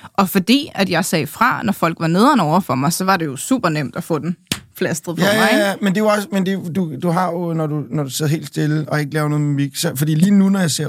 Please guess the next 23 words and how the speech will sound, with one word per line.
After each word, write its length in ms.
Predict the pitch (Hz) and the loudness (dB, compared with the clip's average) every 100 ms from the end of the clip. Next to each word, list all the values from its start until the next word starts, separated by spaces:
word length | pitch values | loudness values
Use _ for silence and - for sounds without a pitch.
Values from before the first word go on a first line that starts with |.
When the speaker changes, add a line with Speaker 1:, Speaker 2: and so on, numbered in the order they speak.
| 120 | -2
Speaker 2:
på 100 | 135 | 0
dig, 140 | 131 | 0
så 100 | 123 | 0
er 40 | 165 | 0
der 80 | |
jo 40 | 156 | 0
ikke 120 | 147 | 0
noget, 240 | 151 135 | 0 -2
så 280 | - 165 151 147 - - _ | -4 -2 -2 -4 -16 -20 _
er 100 | 151 | 0
du 140 | 147 135 | 0 0
smilende 540 | - 147 147 156 165 | 0 0 2 2 0
og 80 | 139 | 0
sådan 80 | 147 | -2
noget, 100 | 147 | -2
men 100 | 139 | -2
det 80 | 151 | -2
er 80 | |
rigtigt, 240 | 151 160 160 | -2 -4 -4
hvis 120 | 160 | -4
du 80 | 147 | -2
lige 140 | 160 170 | -2 0
sidder, 340 | 190 175 | -2 -2